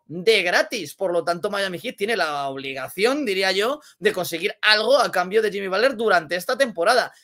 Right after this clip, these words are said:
Y ahí es en esta situación tan normal, que digo yo, que tiene que ocurrir, donde, pues, llega Golden State Warriors y dice,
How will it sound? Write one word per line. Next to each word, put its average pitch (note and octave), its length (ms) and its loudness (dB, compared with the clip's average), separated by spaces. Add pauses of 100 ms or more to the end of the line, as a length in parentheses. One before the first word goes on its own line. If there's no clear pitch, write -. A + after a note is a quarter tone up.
Y D4 180 2
ahí C#4+ 200 6
es B3+ 180 0
en A3+ 100 -2
esta A#3+ 200 -2
situación A#3 580 -2
tan G3+ 440 -6 (140)
normal, F#3 600 -2 (300)
que D#3+ 120 -6
digo F#3+ 220 -2
yo, F#3 320 -2
que D3+ 80 -12
tiene F3+ 240 -10
que F#3 60 -8
ocurrir, A3+ 440 -2 (360)
donde, A#3+ 580 2
pues, D3+ 200 -6
llega E3+ 300 2
Golden G3 280 -2
State A3 240 -4
Warriors A3 400 2
y G3+ 40 -2
dice, E3+ 200 -4